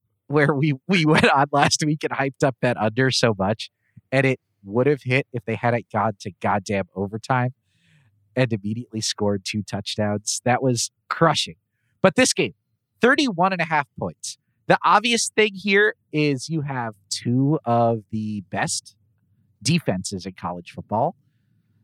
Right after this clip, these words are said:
and two of the worst offenses on God's green earth. Number six and number twelve in scoring defense, Iowa and Kentucky. Number one oh five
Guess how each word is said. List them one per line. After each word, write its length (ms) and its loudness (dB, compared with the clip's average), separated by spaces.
and 160 -4
two 360 2
of 220 4
the 280 4
worst 520 4
offenses 920 0
on 180 0
God's 380 4
green 240 4
earth. 160 0
Number 300 6
six 400 2
and 100 4
number 220 4
twelve 320 4
in 100 0
scoring 400 2
defense, 600 -4
Iowa 280 -4
and 120 -12
Kentucky. 520 -6
Number 280 0
one 260 2
oh 120 2
five 480 -2